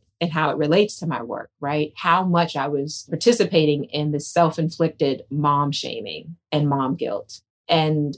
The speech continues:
I nursed my son past his third birthday. I mean, throughout Lovecraft Country, throughout Birds of Prey, I was literally doing fight scenes and then coming in the trailer and popping my boob into his mouth. You know,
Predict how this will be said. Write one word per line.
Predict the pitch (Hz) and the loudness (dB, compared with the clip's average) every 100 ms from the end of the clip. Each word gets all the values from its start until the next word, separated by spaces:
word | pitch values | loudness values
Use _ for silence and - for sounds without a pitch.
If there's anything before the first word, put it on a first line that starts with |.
| _ - | _ 0
I | 311 | 2
nursed | 294 285 294 | 2 0 0
my | 269 | -2
son | 254 - 254 247 233 214 - | -2 0 2 2 0 -4 -6
past | 254 285 320 | -4 -2 0
his | 302 294 | -2 -4
third | 269 285 247 | -2 0 0
birthday. | 190 285 - - - - - | -2 -4 -4 -10 -10 -14 -4
I | 208 | 0
mean, | 226 | 0
throughout | 285 302 359 | 4 4 6
Lovecraft | 240 240 - 240 240 | 6 4 4 2 4
Country, | 254 233 247 240 233 | -2 -2 0 -2 -2
throughout | 170 170 196 254 | -2 4 4 4
Birds | 233 226 | 2 2
of | 220 - | 0 2
Prey, | 226 220 | 4 4
I | 240 | 4
was | 311 | 2
literally | 427 453 370 | 4 4 4
doing | 233 233 233 226 220 214 _ _ _ | 4 4 4 2 0 -4 _ _ _
fight | - 240 370 | 2 2 2
scenes | - 320 269 220 185 175 | -4 0 2 2 0 -2
and | 170 208 | 0 0
then | 214 | 0
coming | 214 277 285 | 0 0 2
in | 254 | 0
the | 233 | 0
trailer | 302 302 285 247 | 2 4 6 4
and | 220 | 2
popping | 220 - 262 | 2 0 0
my | 254 | -2
boob | 233 330 339 233 | 0 0 0 0
into | 196 170 | -2 -4
his | 151 147 | -4 -6
mouth. | - - - _ _ _ _ _ | -12 -14 -18 _ _ _ _ _
You | 262 | 2
know, | 240 190 190 277 | 4 4 4 2